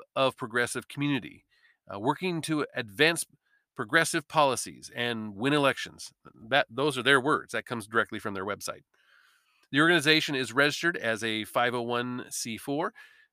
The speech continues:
uh, which is social welfare nonprofit organization. So it's not,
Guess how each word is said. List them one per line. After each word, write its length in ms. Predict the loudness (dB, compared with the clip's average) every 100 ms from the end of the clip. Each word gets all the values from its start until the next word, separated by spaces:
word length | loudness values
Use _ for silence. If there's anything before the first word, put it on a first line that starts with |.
| -10
uh, 120 | -8
which 180 | -6 -4
is 220 | -4 -6 -10 -10
social 640 | -6 0 2 2 0 -2
welfare 680 | 0 2 2 0 -4 -4 -14 _ -2
nonprofit 540 | -2 0 -2 -4 -6
organization. 760 | -10 -10 -12 -14 -14 -14 -16 _ _ _ _ _ _
So 100 | -10
it's 80 | 2
not, 200 | 2 2